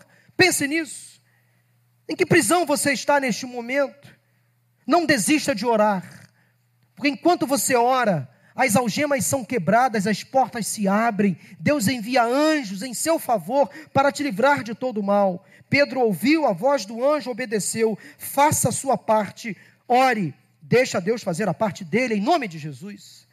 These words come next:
A segunda lição que eu encontro nesse texto, quando a igreja começou a orar,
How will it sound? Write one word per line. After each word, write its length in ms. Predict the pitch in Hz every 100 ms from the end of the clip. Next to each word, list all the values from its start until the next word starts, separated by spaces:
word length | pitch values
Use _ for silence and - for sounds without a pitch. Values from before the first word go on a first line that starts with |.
| _ _ _ _ _ _ _ _
A 60 | -
segunda 260 | 247 294
lição 320 | 254 190 262 233
que 80 |
eu 40 | 226
encontro 340 | 196 247 214
nesse 260 | 233 196 208
texto, 500 | 226 214 - _ _ _ _ _ _ _ _ _ _ _
quando 280 | - 320 262
a 40 |
igreja 380 | 220 214 269 226
começou 500 | - 214 185 - 233
a 20 |
orar, 500 | 185 202 185 - -